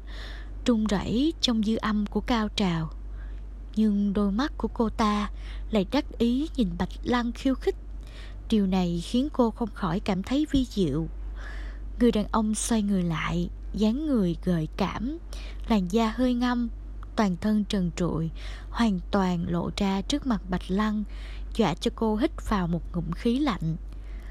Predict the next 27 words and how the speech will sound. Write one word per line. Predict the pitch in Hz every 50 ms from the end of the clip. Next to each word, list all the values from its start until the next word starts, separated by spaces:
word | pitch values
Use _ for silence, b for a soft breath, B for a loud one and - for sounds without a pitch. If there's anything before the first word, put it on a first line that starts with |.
| B B B
Hai | - - 262 262 254
tay | - 254 240 233 233 226
càng | 226 - 220 190 180 180
đỏ | 175 175 170 175 226
hơn, | 247 247 247 240 240 240 233 220 214 B B B B B B -
muốn | - 294 320
quay | - 320 294 277
đầu | - 233 214 208 190 175
không | - - 226 233
nhìn | 226 214 175
anh | - - 214 214 220
nữa, | 214 196 165 147 165 226 277 294 B B B B B B - -
nhưng | 269 -
ánh | - - 330 339 349
mắt | 415 415 - - -
lại | 208 175 143 160 -
cứ | - 285 302 - -
dán | 262 247 294 339 -
chặt | - 254 185 - - -
vào | 196
người | 180 175 180 180 -
anh, | - 214 233 240 240 220 - - - - - - -
không | - - 233 214 208
theo | - 208 202 208
ý | - - 240
chí | 233 - - 247 269 285
của | - 247